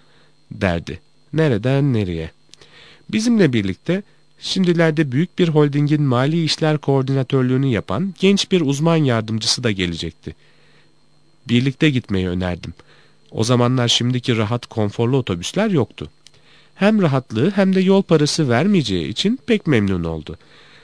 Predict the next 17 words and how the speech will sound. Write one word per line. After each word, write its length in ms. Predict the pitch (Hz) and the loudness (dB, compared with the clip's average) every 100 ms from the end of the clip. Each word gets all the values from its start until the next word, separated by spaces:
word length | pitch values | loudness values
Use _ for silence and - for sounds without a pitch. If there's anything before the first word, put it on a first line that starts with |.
| - _ _ - | -20 _ _ -2
Ağustos 480 | 147 160 - 175 - | 0 0 0 -2 -2
sıcağında 580 | 123 110 104 98 123 | -4 -2 0 0 2
yola 260 | 165 117 98 | 2 2 0
çıktık. 500 | - - 82 - - _ - | -4 -10 -14 -14 -18 _ -4
Kartal'dan 640 | 113 98 - 87 101 131 - | 0 0 0 -2 -2 -4 -6
araba 360 | - 120 135 135 | -2 0 2 2
vapuruyla 520 | 98 - 95 90 113 | 0 -2 -4 -2 0
Yalova'ya 520 | 165 120 120 95 85 | 2 2 2 2 0
geçtik. 560 | 82 80 - - 82 - _ _ _ - _ _ _ _ _ - - - - - - - | -2 -4 -4 -8 -12 -16 _ _ _ -20 _ _ _ _ _ -20 -6 -4 -4 -8 -10 2
Vapurda 380 | 175 - 208 226 | 2 4 2 2
yol 220 | 214 208 | 4 6
arkadaşımız 760 | 139 107 107 104 - 104 185 - - - _ 135 | 4 2 0 0 0 -2 -2 -4 -14 -20 _ -4
bize 300 | 147 170 160 | 0 2 0
çay 320 | - 170 139 | 0 0 0
ikram 360 | - 104 95 | 0 0 0
etmek 300 | 90 - 90 | -2 -4 -6
istedi. 420 | - - 87 80 | -6 -6 -6 -6